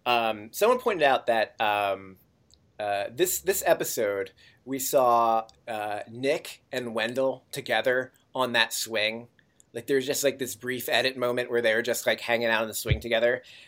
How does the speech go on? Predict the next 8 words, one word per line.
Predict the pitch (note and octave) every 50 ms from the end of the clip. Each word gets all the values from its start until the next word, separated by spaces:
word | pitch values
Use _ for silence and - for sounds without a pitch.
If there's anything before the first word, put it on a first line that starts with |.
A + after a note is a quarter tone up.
| - _
And | - C3+ C3+
it's | C3 C3 -
the | C#3 C3
same | - - - C#3 C#3 D3+ D#3 D#3+
exact | D#3 D3 C3+ A#2 C#3 C3 C3 C3+ - -
shot, | - - - C3 A2+ A2 B2+ D3+ - -
pretty | - D#3 D3+ E3
much, | E3+ E3+ F3 F#3 - - - -